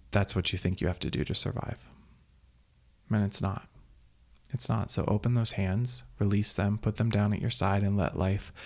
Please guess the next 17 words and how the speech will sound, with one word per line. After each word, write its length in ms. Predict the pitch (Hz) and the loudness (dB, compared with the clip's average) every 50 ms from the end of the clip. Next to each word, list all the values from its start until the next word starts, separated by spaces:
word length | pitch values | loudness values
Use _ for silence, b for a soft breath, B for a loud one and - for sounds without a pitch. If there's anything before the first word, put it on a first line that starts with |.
| B B B - | B B B -16
flow 440 | - - - 92 87 85 87 87 B B B B B B - | -4 0 2 4 4 4 2 0 B B B B B B -16
through 280 | - - 98 95 85 | -4 0 2 2 4
you. 240 | 80 82 82 82 - B B B B B B | 2 2 0 -2 -4 B B B B B B
Let 260 | - - 90 90 85 85 | -2 0 2 2 2 0
it 140 | 85 - | -2 -2
bring 340 | - - 107 107 110 113 113 - | -2 0 0 2 2 2 2 2
to 160 | - - 127 | 2 2 0
you 540 | 117 107 104 92 85 82 85 90 98 107 - - B B B B B B B B B - - - | 0 2 2 2 2 2 0 0 -2 -4 -8 -12 B B B B B B B B B -20 -8 -2
all 400 | - 101 92 90 92 101 104 117 | 2 4 4 4 4 4 4 2
that 220 | 110 107 107 107 - | 2 2 2 2 2
it 240 | - 113 - - | 2 2 0 0
wants 360 | - 110 95 90 92 - - - | 0 0 2 2 2 2 0 0
to 160 | - - 107 | 0 2 2
make 360 | 98 95 90 87 85 - - | 4 4 2 2 0 -2 -2
you 160 | 104 98 95 82 | 0 0 2 2
a 200 | 82 92 95 92 | 0 0 0 -2
whole, 580 | 92 - - 101 90 87 87 87 90 92 B | -2 -2 0 2 2 2 2 2 0 0 B